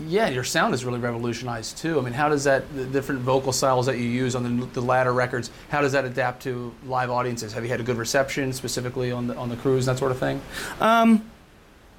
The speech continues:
Speaker 2: yes, I do s-,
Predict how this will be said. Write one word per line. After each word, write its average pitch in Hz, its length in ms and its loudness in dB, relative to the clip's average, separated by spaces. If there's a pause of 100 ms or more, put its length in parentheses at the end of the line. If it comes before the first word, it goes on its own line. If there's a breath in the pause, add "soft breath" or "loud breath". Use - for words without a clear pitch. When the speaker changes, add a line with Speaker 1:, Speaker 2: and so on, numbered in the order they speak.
(920 loud breath)
Speaker 2:
yes, 214 480 4 (760)
I 156 60 -4
do 220 420 2 (100)
s-, - 220 0